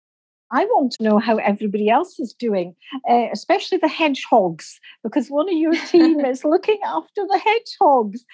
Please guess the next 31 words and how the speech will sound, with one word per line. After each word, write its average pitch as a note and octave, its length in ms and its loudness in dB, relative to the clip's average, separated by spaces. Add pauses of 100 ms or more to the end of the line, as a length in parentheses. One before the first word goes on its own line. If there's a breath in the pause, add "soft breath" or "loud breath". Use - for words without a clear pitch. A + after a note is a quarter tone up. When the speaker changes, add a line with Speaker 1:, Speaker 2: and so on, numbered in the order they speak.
(160 soft breath)
Speaker 1:
And C4 120 -10
I C4+ 100 -8
thought, B3+ 300 -10
wow, D4 340 -6
that's E4+ 260 -6
an D4+ 100 -2
interesting C4 600 -2
challenge. G3+ 480 0 (320 loud breath)
And B3 260 0
the, A3+ 560 2
just B3+ 240 0
because B3 400 0
the A#3 80 -10
hedgehogs B3 640 -2
are G#3 80 -4
in G#3+ 140 2
danger B3 400 0
of A3 140 -4 (120)
becoming A#3 400 -2
extinct C#4+ 640 -8
here. E3+ 300 2 (340)
And, G#3+ 400 4 (140)
I A3 40 2
mean, A3+ 180 4
there A3 60 4
were A3 80 2
so C#4 400 0
many A#3 280 0
other A#3+ 240 -4
brilliant A3 460 -6
ones G#3 340 -6